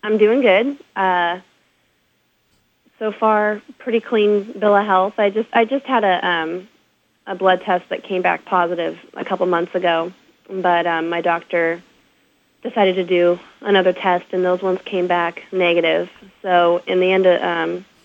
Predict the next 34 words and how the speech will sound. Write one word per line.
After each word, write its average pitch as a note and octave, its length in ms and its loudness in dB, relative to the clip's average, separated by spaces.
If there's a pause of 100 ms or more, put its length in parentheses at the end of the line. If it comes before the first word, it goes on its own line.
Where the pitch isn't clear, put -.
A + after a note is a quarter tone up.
(200)
at G3 120 -10
the G#3 80 2
end G3+ 80 4
of F#3 120 4
the - 60 -20
summer, E3+ 420 -2
I'm F#3+ 120 -2
probably F#3 240 2
gonna F3 160 -4
have F3 160 -4
a E3+ 160 -2 (100)
full F3+ 140 0
body E3+ 280 2
scan G3 440 -4 (320)
to E3 300 -2 (520)
test F3+ 280 -2
and F3+ 100 0
make F3 180 0
sure E3+ 220 2
that E3+ 100 2
I E3+ 60 2
don't E3+ 180 -2
have E3+ 200 -2
anything, E3 540 -4
and D#3+ 180 -4 (480)
I'm G#3 140 -2
sure F#3 200 2
that'll E3 220 2
probably F#3 260 -4
be, - 300 -6 (380)
be F#3 100 -6
negative E3 440 0 (100)
too. D#3+ 280 0 (260)
So, E3+ 320 0